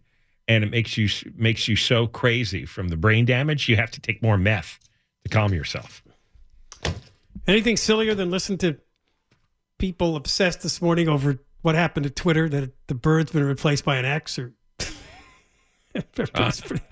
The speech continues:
Speaker 2: I
Speaker 1: I,
Speaker 2: heard some
Speaker 1: I
Speaker 2: people
Speaker 1: th-,
Speaker 2: pretty worked up
Speaker 1: I,
Speaker 2: over
Speaker 1: I
Speaker 2: it.
Speaker 1: thought it was, I think the whole thing's so stupid. I thought the whole Twitter, uh, company's been, uh, been moronic from day one.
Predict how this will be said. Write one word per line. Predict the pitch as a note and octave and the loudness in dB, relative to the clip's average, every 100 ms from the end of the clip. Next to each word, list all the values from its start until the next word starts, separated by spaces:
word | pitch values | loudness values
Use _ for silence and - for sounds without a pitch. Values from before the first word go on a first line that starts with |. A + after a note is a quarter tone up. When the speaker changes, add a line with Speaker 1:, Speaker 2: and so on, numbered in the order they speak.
| - | -6
Speaker 2:
I | C#3 | 2
Speaker 1:
I, | D#3+ | 2
Speaker 2:
heard | G3+ | 2
some | E3+ | 0
Speaker 1:
I | C3 | 0
Speaker 2:
people | D3 | -2
Speaker 1:
th-, | C#3+ | -2
Speaker 2:
pretty | F3 D#3 | 0 0
worked | D3+ C#3+ D#3 | 0 0 -2
up | C3 | 0
Speaker 1:
I, | B2+ | 0
Speaker 2:
over | B2 A2 | 0 -2
Speaker 1:
I | |
Speaker 2:
it. | A#2 | 0
Speaker 1:
thought | C#3+ C3 | 2 2
it | |
was, | G#2 - - | 0 -4 -4
I | A#2 | -4
think | - D#3+ D3+ | 0 0 2
the | B2+ | 0
whole | C3 C3+ | 0 -2
thing's | B2 G#2+ | -2 -2
so | - A#2 | -2 -2
stupid. | - - - - G2+ B2 B2 - - - | -2 -6 -4 0 0 0 -2 -6 -20 -2
I | C3 | 0
thought | B2+ - D3+ D3 | 2 2 0 0
the | A#2+ | -2
whole | G#2+ C3+ C#3+ C#3+ A2+ | 0 2 2 0 -4
Twitter, | - C3 B2+ C3 A#2 _ _ - _ - | -2 0 2 2 -2 _ _ -20 _ -12
uh, | - G#2 G#2+ - - - _ - - - D#3+ | -8 -6 -6 -10 -14 -18 _ -8 -8 -12 -4
company's | - C3+ C3+ B2 G#2+ | 0 2 2 2 2
been, | - A2 G#2+ | 0 0 0
uh, | - A2+ - - A#2+ B2 B2 - A#2+ A#2 F#2+ - _ | -6 -8 -8 -10 -6 -4 -2 2 2 2 -4 -8 _
been | C3 A#2+ | 2 4
moronic | A2+ A2 C3+ D3 A#2 | 2 2 2 0 -4
from | - - G#2+ | -6 -2 0
day | A#2 A2+ | 2 0
one. | G#2 F#2+ C#2 | -2 -6 -8